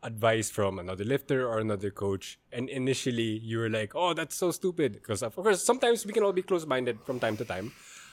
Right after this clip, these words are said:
Was there ever a time that you were so close-minded to this, whatever change in training or technique, but then once you actually gave it a shot, you,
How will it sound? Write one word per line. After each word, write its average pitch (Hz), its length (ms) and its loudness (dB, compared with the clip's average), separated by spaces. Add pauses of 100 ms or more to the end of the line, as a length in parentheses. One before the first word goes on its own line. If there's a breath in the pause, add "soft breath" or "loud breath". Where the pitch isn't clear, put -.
(140 loud breath)
Was 135 160 2
there 156 80 8
ever 165 320 6
a 147 80 4
time 110 480 6
that 101 240 4
you 107 160 -2
were 101 80 0
so 127 240 2
close-minded 107 720 -2
to 107 160 -2
this, 104 480 -2 (320)
whatever 147 320 4
change 123 480 -2
in 104 100 -4
training 139 460 -2
or 101 160 -4
technique, 107 480 -4 (340 loud breath)
but 123 160 0
then 120 240 2
once 123 300 2
you 135 80 4
actually 113 340 -2
gave 107 220 -2
it 101 100 -6
a 104 60 -6
shot, 90 320 -4 (560)
you, 107 80 -8